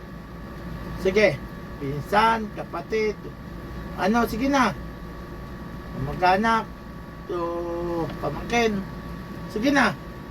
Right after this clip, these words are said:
Anak. O, sige na. Sabi mo. Wala nang pangalan.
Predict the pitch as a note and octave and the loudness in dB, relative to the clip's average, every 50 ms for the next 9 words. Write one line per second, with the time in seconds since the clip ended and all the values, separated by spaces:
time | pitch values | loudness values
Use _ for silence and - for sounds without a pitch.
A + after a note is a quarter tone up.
0 | - - - - - - - F3+ G#3+ B3 B3 A#3+ - - - - - F3 F#3 F#3+ | -10 -12 -12 -12 -10 -4 0 4 6 8 6 6 4 0 -8 -8 -4 -2 -2 -2
1 | - A3 G#3 G#3+ B3+ A#3 A3 F#3+ D#3 - - - - - - - - - - F#3 | -2 -4 -6 -4 -2 -2 -2 -2 -4 -6 -10 -12 -12 -12 -12 -12 -4 2 2 6
2 | B3 C#4+ D4 C#4 C4+ A#3 G3 - - - - - - - - - - - - - | 8 8 8 8 6 6 4 4 -2 -8 -10 -10 -10 -10 -10 -10 -10 -10 -10 -10
3 | - - - - - - - - - - - - - - - - - - - - | -10 -10 -10 -10 -10 -10 -10 -10 -10 -10 -10 -10 -10 -8 -8 -6 -6 -6 -6 -8
4 | - - - - - - F#3+ G3+ A#3 B3 C4 B3+ C4 C4 - - - A#3+ B3 B3 | -8 -6 -6 -6 2 6 8 8 8 8 6 4 4 2 2 0 0 2 4 4
5 | B3 A#3+ A#3+ G#3+ F3 D3 | 6 6 6 4 4 0